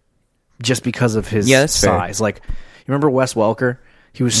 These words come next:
Speaker 1: so small and he got hit so much that his career lasted, like, twelve years. <laughs>
Speaker 2: No, not even.
Speaker 1: <laughs> Yeah, I know.
Speaker 2: But, um,
Speaker 1: I gave him a couple. <laughs>
Speaker 2: Yeah. <laughs> But, uh, yeah, I mean, I,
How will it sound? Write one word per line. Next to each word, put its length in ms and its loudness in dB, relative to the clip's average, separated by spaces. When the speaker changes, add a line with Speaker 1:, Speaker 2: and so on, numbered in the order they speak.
Speaker 1:
so 180 2
small 460 0
and 60 -4
he 40 -8
got 160 -2
hit 180 -4
so 320 -2
much 280 -2
that 80 -4
his 120 -4
career 300 -2
lasted, 340 -4
like, 140 -12
twelve 340 -2
years. 440 -10
<laughs> 40 -20
Speaker 2:
No, 340 2
not 240 0
even. 360 0
Speaker 1:
<laughs> 180 -10
Yeah, 220 6
I 140 -2
know. 220 -2
Speaker 2:
But, 180 6
um, 80 4
Speaker 1:
I 80 4
gave 220 4
him 120 -4
a 60 -4
couple. 400 0
<laughs> 40 -12
Speaker 2:
Yeah. 440 4
<laughs> 300 -16
But, 120 6
uh, 180 6
yeah, 340 4
I 60 -2
mean, 300 0
I, 180 4